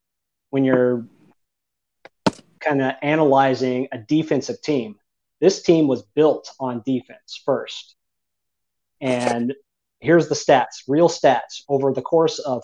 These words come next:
five weeks, through the end of five weeks, we've allowed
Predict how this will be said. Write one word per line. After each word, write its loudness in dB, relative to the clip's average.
five 6
weeks, -2
through 0
the 0
end 2
of 2
five 4
weeks, -2
we've -2
allowed 0